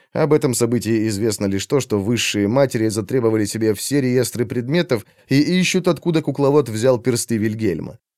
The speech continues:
Тем временем прилаты церкви праотцов раскололись на две группы. Одни осаждают покои лорда-канцлера с какими-то гневными требованиями, другие тайно совещаются меж собою и шлют парламентёров к высшим матерям.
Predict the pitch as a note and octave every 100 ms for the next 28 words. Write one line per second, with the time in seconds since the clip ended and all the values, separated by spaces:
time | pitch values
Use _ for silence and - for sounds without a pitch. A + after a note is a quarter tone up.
0 | _ _ C#3 C#3+ C3 E3 E3+ E3 C#3 D3
1 | D3 D3 C3 D3 C3 B2+ C3 B2+ C3+ B2
2 | - E3 D#3 - C3 C3+ C#3 - A#2+ G#2
3 | A#2+ C#3 D#3 - F2 - _ _ A2+ B2
4 | C3+ G3 G3 G3 E3+ G3 F#3+ F#3 F3+ F#3
5 | F3 E3+ D#3 D3+ D3+ D3 D#3+ E3+ E3+ -
6 | D#3 D#3 C3+ A#2+ B2 C#3+ A#2+ B2+ A#2+ C3
7 | B2 A#2 A2+ A2 G#2 - _ _ G#2+ A#2
8 | G#2 C#3+ C3 A#2 C3+ C3+ B2+ C3 A#2+ G#2
9 | C3 A#2+ A#2+ A#2+ A#2 - A2+ A#2 D3 C#3
10 | C3+ - A#2 C#3 - B2+ B2+ B2 A#2 B2+
11 | D3 C#3+ - A2+ G#2 A#2 A#2 B2 D3 D#3+
12 | A#2+